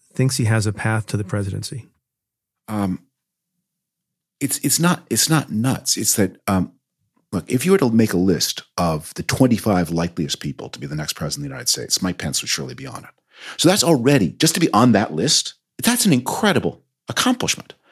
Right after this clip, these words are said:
Speaker 2: Um, and if you
Speaker 1: I wouldn't put him on the top twenty-five.
Speaker 2: No?
Speaker 1: No. I, I just think that, that all of the momentum and the vitriol and the brainwashing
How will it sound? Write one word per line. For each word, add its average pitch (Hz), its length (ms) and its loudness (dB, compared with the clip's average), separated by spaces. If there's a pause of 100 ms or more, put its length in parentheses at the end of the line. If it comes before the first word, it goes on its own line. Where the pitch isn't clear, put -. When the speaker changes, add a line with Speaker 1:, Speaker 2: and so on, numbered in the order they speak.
(300)
Speaker 2:
Um, 123 220 0 (240)
and 143 100 8
if 139 140 2
you 143 80 6
Speaker 1:
I 139 40 4
wouldn't 160 220 6
put 151 80 6
him 139 80 6
on 131 80 6
the 127 80 2
top 120 200 2
twenty-five. 107 520 -2 (320)
Speaker 2:
No? 208 340 0 (600)
Speaker 1:
No. 101 200 -2 (560)
I, 139 180 2
I 143 40 6
just 143 180 2
think 123 320 0 (320)
that, 110 240 2 (420)
that 123 300 -2
all 139 280 4
of 117 140 2
the 113 320 2 (680)
momentum 117 600 2 (680)
and 107 360 2
the 107 80 0
vitriol 120 720 0 (600)
and 110 160 2
the 104 40 2
brainwashing 117 880 2